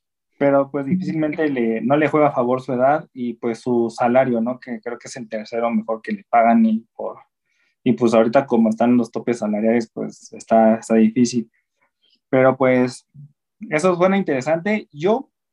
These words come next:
me gustaría agregar algo que he analizado y, y me queda un poco pensando. Obviamente esto va a pasar de acuerdo como vaya avanzando la temporada, pero yo creo que también,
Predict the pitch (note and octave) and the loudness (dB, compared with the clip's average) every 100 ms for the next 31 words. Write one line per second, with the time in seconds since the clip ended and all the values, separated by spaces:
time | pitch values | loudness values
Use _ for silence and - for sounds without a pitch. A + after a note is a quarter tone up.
0 | _ - C#3+ C3 C3 C#3 D#3 F#3+ E3+ E3 | _ -10 -8 -8 -6 -4 -2 -2 0 2
1 | D#3 D3+ D3+ G3+ D4 _ C3+ B2 A#2+ A#2 | 0 -2 -6 -8 -10 _ -8 -4 -4 -4
2 | A#2 A2+ - C3+ C3+ C#3+ D3 C3 B2 A#2+ | -6 -10 -6 0 0 0 0 0 0 -2
3 | A#2 B2 B2+ C3+ A#2 A2+ A2+ B2 A#2 B2+ | -2 -4 -2 -2 -4 -6 -10 -4 -4 -2
4 | C3 B2+ A#2+ C3+ - A2+ A#2+ B2 D#3 _ | -4 -2 -6 -6 -4 -6 -2 -2 -2 _
5 | _ _ _ _ G3 A3 G#3+ G3 F#3+ - | _ _ _ _ 4 6 6 4 -6 -2
6 | E3+ D#3 - D#3+ D#3 D3+ C#3+ C3+ A#2+ A#2 | 0 0 0 -8 -6 -4 -4 -6 -6 -6
7 | A2+ A#2+ A#2 A#2+ C#3 A#2+ B2 A#2+ A#2+ A#2 | -6 -2 2 4 4 2 2 0 0 -2
8 | C3+ C3+ F#3 A#3 G3+ C#3+ C3 A#2+ _ _ | -6 -2 0 0 -2 -4 -4 -6 _ _
9 | _ _ _ _ _ _ - C3 E3+ F#3+ | _ _ _ _ _ _ -10 -2 -2 -2
10 | - G#2+ - A#2+ - C3+ C3+ B2+ C#3+ E3+ | -4 -4 -4 -8 -4 -2 2 2 0 -2